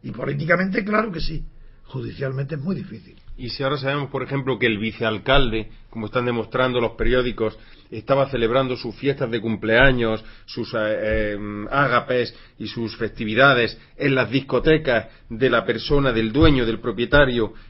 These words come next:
Speaker 2: que, que organizaba esta masacre y que, donde se produjo ese, esas cuatro, eh, víctimas,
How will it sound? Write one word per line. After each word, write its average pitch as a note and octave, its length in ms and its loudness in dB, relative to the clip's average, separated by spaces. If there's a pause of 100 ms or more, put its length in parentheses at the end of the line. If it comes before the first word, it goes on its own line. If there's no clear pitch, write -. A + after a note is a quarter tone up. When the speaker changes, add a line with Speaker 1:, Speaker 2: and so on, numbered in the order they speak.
(160)
Speaker 2:
que, C#3+ 140 0 (580)
que D3+ 180 4
organizaba D3 960 4
esta C#3+ 260 0
masacre A#2+ 600 2 (300)
y C3 120 -6
que, - 100 -6
donde C3 220 -2
se C#3 100 -6
produjo C#3 480 0
ese, C#3 300 6
esas C#3 200 -4
cuatro, B2+ 520 4 (300)
eh, B2+ 360 2
víctimas, D#3 680 4